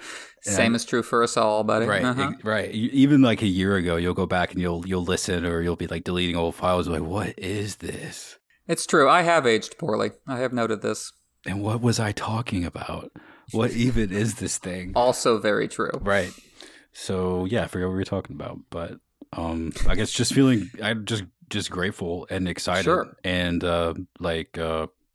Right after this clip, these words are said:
Speaker 2: like I said, just glad that we had the opportunity to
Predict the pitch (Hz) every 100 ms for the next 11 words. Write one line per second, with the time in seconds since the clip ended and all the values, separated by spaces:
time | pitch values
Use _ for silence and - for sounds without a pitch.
0 | _ _ - - - 92 82 - - 78
1 | 78 82 95 110 110 - - - _ _
2 | - - 85 82 92 87 85 87 82 -
3 | 85 87 82 85 80 - 85 82 80